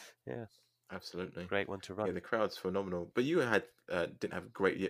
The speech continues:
Speaker 2: weather for twenty nineteen as well. It was, like, really a bit cold, and then it got really hot. Uh,
Speaker 1: So,
Speaker 2: so
Speaker 1: so when we sat in the bus, it, um, so the bus had to stop, um, taking us to Hopkinton because it was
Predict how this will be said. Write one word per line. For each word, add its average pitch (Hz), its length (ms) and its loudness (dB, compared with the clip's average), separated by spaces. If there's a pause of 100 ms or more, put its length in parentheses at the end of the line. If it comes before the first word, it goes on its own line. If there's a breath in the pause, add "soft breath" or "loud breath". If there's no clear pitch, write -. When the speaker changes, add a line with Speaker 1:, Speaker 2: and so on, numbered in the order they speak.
(120)
Speaker 2:
weather 90 420 4
for - 140 -6
twenty 90 280 0
nineteen 87 360 0
as 92 100 -4
well. 107 160 8
It 98 180 2
was, 98 160 -2
like, 92 180 2
really 98 320 -2 (120)
a - 60 -20
bit - 160 -2
cold, 101 320 8
and 92 80 2
then 92 80 4
it 90 80 -2
got - 180 -2
really 92 200 0
hot. 101 260 2 (640 loud breath)
Uh, 87 240 2
Speaker 1:
So, - 60 -2 (280)
Speaker 2:
so - 20 4
Speaker 1:
so 190 320 4
when 202 180 8
we 233 100 -2
sat 202 300 6
in 160 80 -6
the 123 80 2 (120)
bus, 156 400 8
it, 123 240 4 (320)
um, 117 320 -2
so - 160 0
the 123 80 2
bus - 360 4
had 143 200 4
to 120 100 -6
stop, - 840 0 (220)
um, 101 280 0
taking 113 300 0
us 104 140 -2
to - 100 -10
Hopkinton - 680 -4 (440 loud breath)
because 110 680 2 (300 soft breath)
it - 200 -2
was 110 680 -2